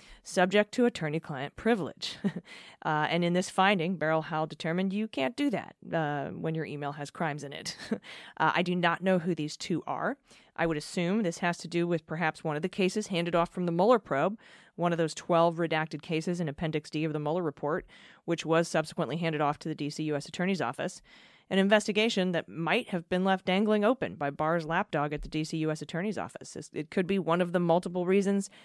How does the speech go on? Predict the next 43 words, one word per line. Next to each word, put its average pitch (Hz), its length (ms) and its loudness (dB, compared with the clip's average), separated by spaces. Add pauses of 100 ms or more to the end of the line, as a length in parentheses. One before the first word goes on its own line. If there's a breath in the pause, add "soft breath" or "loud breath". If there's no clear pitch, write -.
(120)
Jessie 190 320 0
Liu 262 260 4
was 151 280 -2
ousted 208 580 2
by 156 120 2
Trump 135 380 -8 (260)
from 165 140 0
the 156 60 2
D 151 160 0
C - 140 -4
U 147 160 -2
S 151 120 -6
Attorney's 143 400 -6
Office, - 340 -8
because 151 280 -4
she - 180 -2
wanted 175 300 2
to 170 60 -2
press - 300 -4
on 214 220 4
maybe 127 280 -2
with 165 180 -4
prosecuting 160 560 -2
this 156 140 -2
case. - 380 0 (400 loud breath)
We 143 80 -4
simply 233 380 2
do 175 100 4
not 147 200 0
know, 165 380 2
but 160 180 4
Howell 208 400 6
released 180 340 0
this 160 200 -4
mostly 233 360 0
redacted 190 460 2
document 170 480 0
this 175 200 -4
week, 139 280 -6 (520 loud breath)
uh, 135 200 -4
for 156 160 -4
some 190 300 4
reason. 127 340 -4